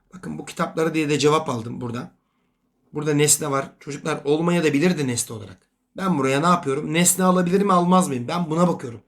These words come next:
Asıl beni ilgilendiren bu. Onu vereceğim, onu. Olur. Yerine nes-, kafanızdan bir varlık, nesne de yazabilirsiniz ki burada var.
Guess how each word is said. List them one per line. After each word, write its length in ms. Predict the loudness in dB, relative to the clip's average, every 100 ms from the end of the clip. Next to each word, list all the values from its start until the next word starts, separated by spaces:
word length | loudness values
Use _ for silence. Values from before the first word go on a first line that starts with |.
| _ _ _ -4
Asıl 320 | 0 2 0
beni 140 | -2
ilgilendiren 540 | 0 -2 -4 -2 2 4
bu. 280 | 4 2 -12 _ _ _
Onu 240 | 2 4
vereceğim, 460 | 6 6 6 2 0
onu. 320 | 2 2 2 -4 _ _
Olur. 280 | 2 4 2 0 -16 _ _ _ _
Yerine 280 | 2 4 4
nes-, 320 | 4 4 4
kafanızdan 720 | 0 0 0 2 2 0 -2 -10 -4
bir 240 | 0 0 -2 -12 -2
varlık, 400 | 4 6 6 4
nesne 320 | 2 2 2
de 40 |
yazabilirsiniz 500 | 2 0 -2 -2 -4
ki 140 | -2 0
burada 280 | 4 4 4
var. 300 | 4 2